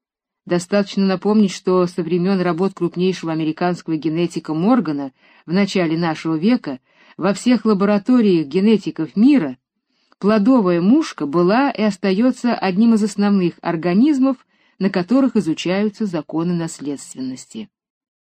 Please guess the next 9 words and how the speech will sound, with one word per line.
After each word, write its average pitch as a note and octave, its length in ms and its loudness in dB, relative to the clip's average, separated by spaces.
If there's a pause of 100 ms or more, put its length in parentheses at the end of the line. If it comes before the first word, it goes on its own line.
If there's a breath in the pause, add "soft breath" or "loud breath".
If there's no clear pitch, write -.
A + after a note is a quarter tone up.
(500)
А F#3 120 0
замечательные G#3 840 2
опыты G3+ 580 0
по G3 100 -6
направленному G3 800 0
получению F#3+ 720 0
пола A#3+ 500 0
у F3+ 100 0
животных F#3 600 -2